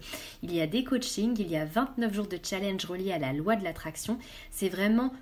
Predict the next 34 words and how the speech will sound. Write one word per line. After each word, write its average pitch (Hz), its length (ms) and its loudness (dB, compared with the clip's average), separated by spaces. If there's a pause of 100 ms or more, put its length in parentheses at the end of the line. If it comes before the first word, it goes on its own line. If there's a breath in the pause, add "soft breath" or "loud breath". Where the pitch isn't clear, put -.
(100)
le 185 320 6
moment 226 320 6
de 202 100 0
prendre 196 360 0
un 160 80 2
nouveau 214 320 4
départ 170 580 0
et 170 80 -6
si 247 240 -2
vous 240 220 4
avez 214 180 4
envie 208 220 0
de 190 100 0
prendre 190 380 0
un 151 80 -2
nouveau 208 260 4
départ 180 500 -2 (300 loud breath)
et 190 100 0
qu'on 220 180 4
le 220 100 8
fasse 170 480 -2
ensemble, 196 580 0 (300 loud breath)
je 190 100 0
vous 190 60 4
mets 190 160 4
juste 311 340 4
en 269 80 6
dessous 247 220 0
de 226 80 -4
cette 202 180 2
vidéo 196 400 2
sur 262 380 4
le 220 100 6
lien, 190 300 0